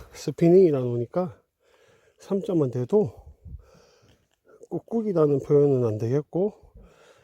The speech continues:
드랙을 그냥 마구마구, 웜이 또 없어졌어요. 역시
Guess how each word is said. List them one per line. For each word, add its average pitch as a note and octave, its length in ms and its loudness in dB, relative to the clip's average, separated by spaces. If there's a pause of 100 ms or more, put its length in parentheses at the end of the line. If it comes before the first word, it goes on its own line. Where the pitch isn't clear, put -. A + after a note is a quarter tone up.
(440)
드랙을 D3+ 460 0
그냥 F#3+ 460 2 (1040)
마구마구, F3 760 0 (2250)
웜이 C3+ 480 0
또 A#2+ 100 0
없어졌어요. G#2 540 -6 (300)
역시 A#2 420 -6